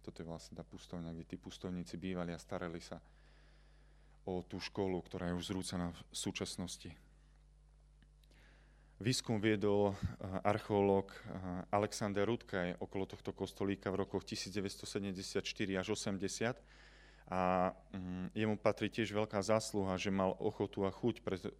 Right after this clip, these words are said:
pretože viacerí ho odrádzali od toho. Mysleli si, že ten kostol je barokový a neprinesie žiadne prevratné objavy. A výskum je tam viac menej zbytočný podľa tých názorov,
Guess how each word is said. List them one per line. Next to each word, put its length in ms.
pretože 380
viacerí 420
ho 80
odrádzali 480
od 120
toho. 220
Mysleli 400
si, 160
že 320
ten 160
kostol 380
je 100
barokový 600
a 100
neprinesie 680
žiadne 720
prevratné 480
objavy. 480
A 80
výskum 640
je 80
tam 400
viac 240
menej 160
zbytočný 560
podľa 320
tých 160
názorov, 560